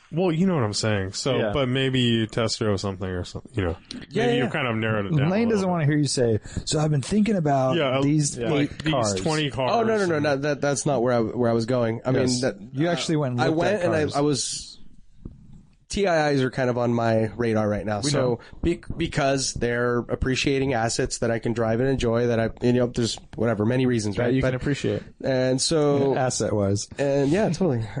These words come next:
Speaker 3: They have a nice ass. Uh, so I, uh, went and test drove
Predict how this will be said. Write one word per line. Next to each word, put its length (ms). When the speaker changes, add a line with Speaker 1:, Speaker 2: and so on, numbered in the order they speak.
Speaker 3:
They 80
have 140
a 20
nice 200
ass. 300
Uh, 160
so 240
I, 180
uh, 520
went 180
and 80
test 240
drove 400